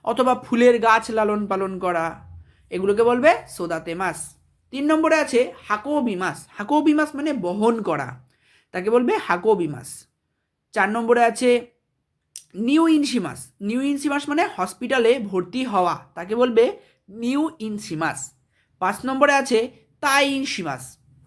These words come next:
তাইনসিমাস মানে হসপিটাল ত্যাগ করা, তাকে বলবে তাইনসিমাস, হসপিটাল ত্যাগ করা। ছয় নম্বরে আছে ইরেমাস। ইরেমাস মানে খোলা বা on করা। দেনগেন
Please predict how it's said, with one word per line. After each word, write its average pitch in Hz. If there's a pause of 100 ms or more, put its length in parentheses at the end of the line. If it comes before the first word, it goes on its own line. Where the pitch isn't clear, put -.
(120)
তাইনসিমাস 240
মানে 277
হসপিটাল 240
ত্যাগ 196 (140)
করা, 165 (120)
তাকে 190
বলবে 240 (340)
তাইনসিমাস, 220 (340)
হসপিটাল 269
ত্যাগ 165
করা। 135 (540)
ছয় -
নম্বরে 190
আছে 202 (280)
ইরেমাস। 262 (220)
ইরেমাস 277
মানে 262
খোলা 220 (240)
বা 277 (160)
on 254
করা। 170 (560)
দেনগেন 240